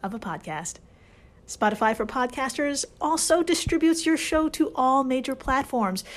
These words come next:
So when you hit publish, your episodes will stream not only on Spotify, but I'm talking about the Apples, the Googles, Stitcher, Good Pods, the other ones. <laughs> You get the idea.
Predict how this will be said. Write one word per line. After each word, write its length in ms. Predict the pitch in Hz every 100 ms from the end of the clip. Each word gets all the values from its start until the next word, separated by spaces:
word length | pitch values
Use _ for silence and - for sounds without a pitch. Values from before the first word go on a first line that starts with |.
| - -
So 120 | -
when 120 | 220
you 100 | 311
hit 160 | 339 -
publish, 580 | - 202 - - - - - - - -
your 200 | 214 226 -
episodes 600 | 254 254 269 254 247 220
will 200 | 202 240
stream 440 | 233 - 247 240
not 180 | 214 202 -
only 420 | 247 277 269 254 - - - -
on 100 | 202
Spotify, 640 | - 254 339 - 226 220
but 80 | 214
I'm 140 | 269
talking 260 | 302 320 302
about 160 | 254 214
the 80 | 196
Apples, 440 | 262 269 285 269
the 100 | -
Googles, 600 | - 277 269 285 269 - - - -
Stitcher, 680 | - - 311 320 311 294 - - - - - -
Good 180 | 240 311
Pods, 500 | 320 294 285 254 - - - - _
the 380 | 208 208 208 254
other 220 | 285 302
ones. 440 | 285 294 302 294 -
<laughs> 760 | - - - - - - - - - - 554 - - - 349
You 140 | 359
get 180 | 339 -
the 120 | 240
idea. 460 | 214 208 196 202